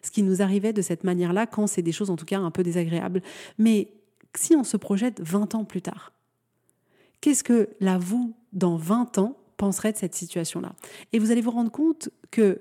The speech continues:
dans beaucoup de situations, on va se rendre compte que, en fait, c'était pas si important que ça. Oui, ça a été blessant, oui, c'était pas cool, mais en fait, ça valait pas le coup de mettre autant d'énergie, autant de temps, d'avoir autant de remue mentale à l'intérieur de soi, d'avoir ce petit vélo en permanence dans la tête,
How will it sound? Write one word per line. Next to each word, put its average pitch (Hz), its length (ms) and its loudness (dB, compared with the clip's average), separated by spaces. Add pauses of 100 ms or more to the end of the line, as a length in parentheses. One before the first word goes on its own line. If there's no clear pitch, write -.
(120)
dans 190 160 2
beaucoup 247 320 0
de - 60 -2
situations, 220 800 -2
on 208 60 2
va 190 120 2
se - 80 -4
rendre 180 160 2
compte 240 160 0
que, 208 100 2
en 170 80 2
fait, 196 160 -4
c'était - 220 -10
pas 175 160 -4
si - 220 -6 (100)
important 170 380 -2
que 180 60 -12
ça. - 120 -8 (420)
Oui, 226 160 6
ça 226 140 2
a - 20 6
été 180 200 4
blessant, 175 420 0
oui, 220 160 4
c'était 190 240 0
pas 170 100 2
cool, 214 300 0
mais 190 100 6
en 180 140 4
fait, - 380 0 (440)
ça - 160 2
valait 196 240 4
pas 202 140 2
le 185 60 4
coup 208 200 -6
de 196 80 -2
mettre 180 240 0
autant 202 320 0
d'énergie, 170 600 -2
autant 202 300 2
de 180 120 2
temps, 180 360 0 (280)
d'avoir 196 400 2
autant 220 300 2
de 190 120 0
remue 208 500 4
mentale 190 440 2
à 165 80 0
l'intérieur 175 400 0
de 175 100 2
soi, 190 320 0
d'avoir 175 240 0
ce 175 100 -4
petit - 280 -6
vélo 196 220 6
en 170 120 0
permanence 185 480 2
dans 165 120 0
la 165 100 -4
tête, - 240 -2